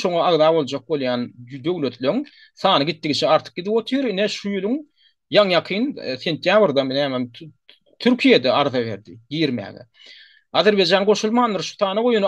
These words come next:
azerbeýjanam arza berdi. Ýakynda, indi gazagystan girjek diýdi. Gazagystan häzir şu çaka çeninde agza boljak-boljak diýip gelýän gazagystan. Gazagystanyň döwlet lideri Tokaýew, ýany ýakyn ýok, gazagystan ol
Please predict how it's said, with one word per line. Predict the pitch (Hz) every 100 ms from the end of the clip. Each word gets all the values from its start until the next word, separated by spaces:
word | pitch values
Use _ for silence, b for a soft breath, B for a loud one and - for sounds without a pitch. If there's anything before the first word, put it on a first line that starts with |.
| 190
azerbeýjanam | 170 156 131 170 185
arza | 170 131 127
berdi. | 117 110
Ýakynda, | 131 123 113 95 110 _ _ _ b b b b b -
indi | 180
gazagystan | 214 214 214 202 - 214 214
girjek | 202 202 156 202 208
diýdi. | 220 233
Gazagystan | 208 180 165 - 190
häzir | 190 180 160 202 190 80 147 147 143 139 135 _ _ _ _ _ _ _ _ -
şu | -
çaka | 220 208 175
çeninde | - 151 160
agza | 180 156 147 139
boljak-boljak | 160 135 147 160 131 143 -
diýip | 139 -
gelýän | 143 131 135
gazagystan. | 147 131 123 - 190 214 147 123 98 -
Gazagystanyň | 135 139 131 - 123 123
döwlet | 135 120 113
lideri | 123 123 120 120
Tokaýew, | 139 - 175 277 - B B -
ýany | 180 160
ýakyn | 180 196 196 220 B B B
ýok, | 185 175
gazagystan | 165 160 156 165 160 165
ol | 180